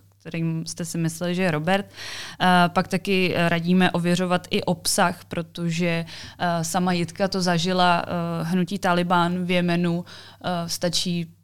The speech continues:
pár jako kliknutí na internetu, i když se nevyznáte v té mezinárodní jako situaci a zjistíte, že prostě to není realita, že se trošku jako geograficky sekli. A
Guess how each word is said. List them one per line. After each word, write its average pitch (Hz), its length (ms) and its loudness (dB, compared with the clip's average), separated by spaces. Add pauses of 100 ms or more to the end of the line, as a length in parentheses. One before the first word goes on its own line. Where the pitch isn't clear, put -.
pár 170 200 2
jako 165 220 -4
kliknutí 175 480 -2
na 180 60 2
internetu, 180 560 -2
i 170 60 0
když 170 140 -2
se 185 100 -4
nevyznáte 165 540 -2
v - 40 -12
té 185 160 -4
mezinárodní 165 840 0
jako 175 180 -6
situaci 175 640 -2
a 160 80 2
zjistíte, 165 500 -6
že 165 140 -2
prostě 165 800 -6
to 175 140 -4
není 170 300 2
realita, 180 440 2
že 170 120 -2
se - 120 -2
trošku 170 360 -8
jako 165 160 -4
geograficky 165 680 -2
sekli. 220 440 -2 (560)
A 170 580 2